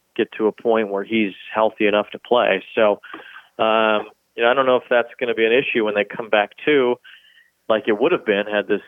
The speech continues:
continued on as planned. But, uh, you know, I think the Mets do have some flexibility there, and, you know, I think Dom's a part of that. It, you know, it sounded like Eduardo Nunez was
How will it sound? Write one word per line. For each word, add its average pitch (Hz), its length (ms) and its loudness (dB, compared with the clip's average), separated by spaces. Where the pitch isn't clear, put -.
continued 104 600 0
on 104 280 2
as 92 120 -4
planned. 101 520 0
But, 98 220 0
uh, 104 100 0
you 147 200 0
know, 127 80 4
I 117 80 2
think 135 200 -4
the 110 80 0
Mets 110 260 0
do 113 100 0
have 101 180 0
some - 180 -20
flexibility 107 640 0
there, 101 260 4
and, 107 120 0
you 104 80 -2
know, 104 60 0
I 110 40 2
think 104 140 0
Dom's 107 320 0
a 104 60 -4
part 107 240 0
of 101 80 -2
that. 127 240 2
It, 147 160 -8
you 143 60 -2
know, 120 60 0
it 113 80 -6
sounded 127 180 -2
like 113 120 0
Eduardo 107 340 2
Nunez 110 500 -4
was 101 100 -20